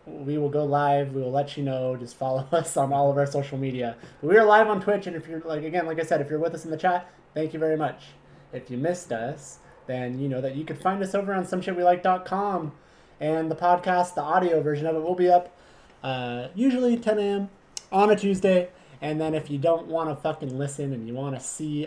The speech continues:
our faces, then you could start watching clips, uh, Tuesday, Wednesday, and Thursday, all at noon, with a second one at six o'clock on Thursday. And then you'll get the whole fucking show on Friday, and sometimes you get a little bit extra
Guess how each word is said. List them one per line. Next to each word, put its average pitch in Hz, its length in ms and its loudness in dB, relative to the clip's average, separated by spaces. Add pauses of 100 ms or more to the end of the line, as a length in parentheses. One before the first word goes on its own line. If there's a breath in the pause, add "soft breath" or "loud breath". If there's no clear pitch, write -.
our 135 200 -4
faces, 135 800 -8 (200 loud breath)
then 131 240 -4
you 143 140 -2
could 139 240 -6
start 151 260 -4
watching 143 300 -2
clips, - 500 -4
uh, 123 160 -6
Tuesday, 165 400 0
Wednesday, 156 380 0
and 139 120 -2
Thursday, 151 320 0
all 143 240 2
at 160 120 0
noon, 139 440 -4 (160)
with 135 180 -4
a 131 40 -4
second 160 380 -6
one 147 360 -4 (160 loud breath)
at 135 160 -6
six 147 280 -10
o'clock 160 440 -4 (140)
on 127 220 -8
Thursday. 127 560 -6 (240 soft breath)
And 135 100 -8
then 139 100 -2
you'll 139 120 -2
get - 140 -6
the 139 60 -10
whole 220 480 0
fucking 220 280 -4
show 208 220 -4
on 196 120 -4
Friday, 196 440 -4
and 143 120 -8
sometimes 180 240 -6
you 165 80 -14
get 165 100 -4
a 160 60 -2
little 165 200 -4
bit 165 360 -10
extra 135 600 -6